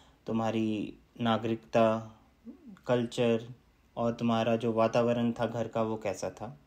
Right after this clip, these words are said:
इन सब का बड़ा सिग्निफिकेंट प्रभाव होता है, बहुत ज़्यादा प्रभाव रहता है तुम्हारी चॉइस पे। फिर भी मैं यही कहूँगा कि तुमने इस चीज़ को चुना है,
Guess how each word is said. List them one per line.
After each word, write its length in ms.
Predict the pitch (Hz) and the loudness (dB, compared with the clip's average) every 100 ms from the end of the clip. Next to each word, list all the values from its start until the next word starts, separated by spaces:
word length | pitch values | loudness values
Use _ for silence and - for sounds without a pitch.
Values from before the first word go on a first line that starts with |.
| _ _ _ _ - - - - 156 | _ _ _ _ -20 -20 -20 -8 -2
इन 140 | 165 | 0
सब 300 | 151 185 - | 4 2 6
का 120 | 214 | 8
बड़ा 220 | 196 190 | 10 10
सिग्निफिकेंट 920 | 180 170 156 175 165 165 175 180 147 - - | 8 4 0 0 -2 0 0 0 -4 -6 2
प्रभाव 420 | 147 135 135 139 | 2 6 6 6
होता 220 | 113 110 | 6 2
है, 60 | 113 | 0
बहुत 300 | 120 135 139 | 4 6 6
ज़्यादा 260 | 123 117 | 4 2
प्रभाव 520 | 123 120 110 117 113 113 | 2 0 -2 -2 -2 -2
रहता 260 | 110 - | -4 -6
है 320 | 110 117 147 - | -6 -6 -10 -10
तुम्हारी 340 | 120 117 123 143 | -6 -4 -2 -2
चॉइस 320 | 110 95 90 | -2 -2 -6
पे। 220 | - 95 - _ _ _ _ _ _ _ _ _ _ _ _ _ - - - | -16 -20 -20 _ _ _ _ _ _ _ _ _ _ _ _ _ -20 -20 -16
फिर 260 | - 202 208 | 4 6 6
भी 400 | 160 135 143 - - _ _ _ _ _ _ | 6 6 4 -2 -18 _ _ _ _ _ _
मैं 120 | 135 139 | 0 4
यही 320 | 135 139 170 | 4 4 2
कहूँगा 640 | 147 131 123 120 143 147 - _ _ _ | 2 2 4 2 2 -2 -12 _ _ _
कि 60 | 147 | -6
तुमने 440 | 147 160 170 175 | 0 4 4 4
इस 280 | 175 156 147 | 2 -2 -2
चीज़ 280 | 151 143 143 | 2 2 2
को 120 | 151 | 0
चुना 320 | 143 101 98 | 0 -4 -6
है, 160 | 98 | -10